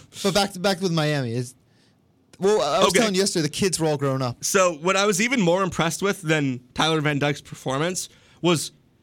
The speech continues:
Speaker 2: how they responded to adversity. 'Cause, like, since I've started watching college football, like, most Miami teams, when they have adversity, it's just, like, over.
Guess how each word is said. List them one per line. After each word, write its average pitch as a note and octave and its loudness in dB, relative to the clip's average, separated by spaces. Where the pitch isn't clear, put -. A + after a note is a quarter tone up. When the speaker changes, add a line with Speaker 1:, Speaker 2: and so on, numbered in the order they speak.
Speaker 2:
how F3 2
they A3+ 2
responded F3 -2
to F3+ 0
adversity. B2+ -6
'Cause, D#3+ 2
like, F3 0
since C4+ 2
I've B3+ 0
started G3+ 0
watching F#3 -2
college E3 -2
football, C3+ -4
like, D3 -6
most F3 0
Miami E3+ -2
teams, C#3 -4
when D3 2
they G3+ 4
have A3+ 0
adversity, F3 0
it's D3 -4
just, F3 0
like, D3+ 0
over. C#3 -4